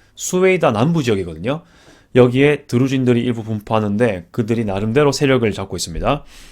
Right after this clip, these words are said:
그리고 보라색 같은 경우는 좀,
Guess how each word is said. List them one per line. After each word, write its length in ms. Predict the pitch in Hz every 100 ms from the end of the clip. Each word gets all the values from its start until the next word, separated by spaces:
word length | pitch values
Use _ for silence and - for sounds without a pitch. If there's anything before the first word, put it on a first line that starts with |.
| - - -
그리고 440 | - 175 190 165 -
보라색 460 | 120 135 202 190
같은 260 | 185 135 139
경우는 520 | 135 113 101 92 127
좀, 220 | 135 120